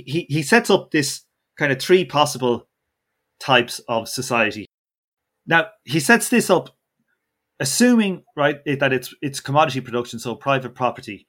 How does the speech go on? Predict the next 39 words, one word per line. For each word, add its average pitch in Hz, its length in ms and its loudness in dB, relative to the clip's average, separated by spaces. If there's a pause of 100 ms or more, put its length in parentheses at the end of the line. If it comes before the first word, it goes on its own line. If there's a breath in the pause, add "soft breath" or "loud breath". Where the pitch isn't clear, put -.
okay? 123 360 -4 (200 loud breath)
And 135 100 -6
then 151 80 -2
there 139 160 0
are 131 100 2
three 202 300 0
options. 131 560 2 (260)
You 131 120 -6
know, 117 100 -4
you 117 140 -2
could 131 120 -6
have 123 140 0
a 120 60 -2
society 143 580 0
where 123 180 0
there 117 160 0
is 117 300 -4
literally 131 420 -2
no 135 240 0
link 151 460 -2
between 123 520 -8 (280)
the 135 120 0
amount 143 280 2
of 135 180 -6
work 147 300 -2
that 127 200 -4
you 123 100 -4
do 143 380 0 (300)
and 131 160 -4
the 127 140 -2
amount 123 300 -2
that 117 160 -10
you 120 80 -6
can 120 240 -12
take 123 340 -4 (240)
from 113 140 -10
the 98 80 -14
society, 120 580 -6 (580)
right? 139 320 -2